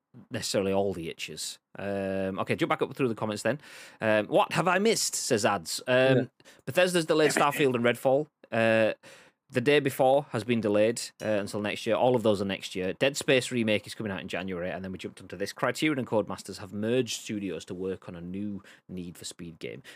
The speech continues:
Speaker 1: The only thing I will add on that before I jump back through the comments as well is that, that comment of, I said it at the time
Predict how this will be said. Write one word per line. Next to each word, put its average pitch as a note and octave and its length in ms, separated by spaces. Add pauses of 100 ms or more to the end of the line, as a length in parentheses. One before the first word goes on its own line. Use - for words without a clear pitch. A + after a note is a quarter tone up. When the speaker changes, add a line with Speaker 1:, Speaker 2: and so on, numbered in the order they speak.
Speaker 1:
The B2+ 100
only A3 160
thing G#3+ 240
I E3+ 60
will D#3+ 180
add C3+ 120
on C#3+ 100
that C3+ 160
before A#2 200
I G#2 40
jump G#2 140
back D2 140
through G#2+ 120
the G2+ 40
comments F#2 220
as F#2+ 40
well E2+ 200
is F#2+ 160
that, A#2 180 (240)
that - 160
comment D#3 340
of, G#2+ 340 (380)
I B2+ 80
said E3+ 240
it B2+ 100
at C3 100
the - 80
time F2 480